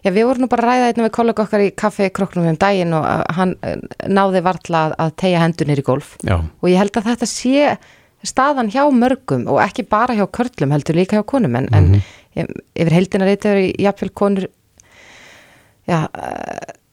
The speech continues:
Speaker 1: liðugri, ég veit ekki, ég þori ekki að fara með það samt.
Speaker 2: Nei, ég, ég tek undir hennar, ég held að karlar séu stirðari
Speaker 1: Já.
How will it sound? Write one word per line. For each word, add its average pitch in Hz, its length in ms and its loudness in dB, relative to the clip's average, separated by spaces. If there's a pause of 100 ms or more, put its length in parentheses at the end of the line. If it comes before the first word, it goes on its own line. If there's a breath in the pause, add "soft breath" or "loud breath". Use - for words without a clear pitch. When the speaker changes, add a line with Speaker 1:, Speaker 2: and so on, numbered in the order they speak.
(680)
Speaker 1:
liðugri, 190 520 4
ég 214 180 0
veit 185 160 0
ekki, 175 200 0
ég 190 60 -2
þori 190 120 0
ekki 196 80 -2
að - 60 -2
fara 165 100 2
með 151 180 4
það 160 100 2
samt. 104 100 4
Speaker 2:
Nei, 101 180 4
ég, 135 220 4 (100)
ég 156 160 2
tek 165 180 0
undir 156 200 2
hennar, 101 160 2
ég 98 100 4
held 127 200 2
að 127 120 2
karlar 139 320 -2
séu 117 600 2
stirðari 80 420 0 (180)
Speaker 1:
Já. 151 220 0